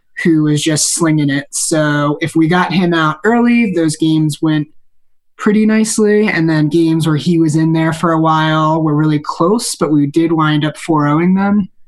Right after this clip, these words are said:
I think two of them were probably close. Amanda or Emily, you could correct me if I'm wrong there, but I think it was probably, like, two games where we just ran over them and two that were really close and they got a lot of us out.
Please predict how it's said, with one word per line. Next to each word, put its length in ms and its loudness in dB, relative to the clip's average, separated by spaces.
I 80 -4
think 240 -2
two 240 0
of 120 0
them 180 2
were 120 -2
probably 320 0
close. 580 -2
Amanda 300 2
or 20 0
Emily, 240 0
you 60 0
could 160 -8
correct 280 -4
me 100 0
if 100 -6
I'm 140 0
wrong 240 0
there, 200 0
but 120 -4
I 40 -4
think 240 -2
it 40 0
was 100 -2
probably, 300 -2
like, 240 -2
two 200 0
games 340 0
where 100 0
we 100 0
just 240 -4
ran 180 0
over 240 0
them 200 -2
and 180 0
two 240 0
that 120 -6
were 120 -4
really 200 -2
close 380 -6
and 80 -4
they 60 -4
got 160 -8
a 20 -10
lot 180 -6
of 40 -12
us 260 -18
out. 200 -8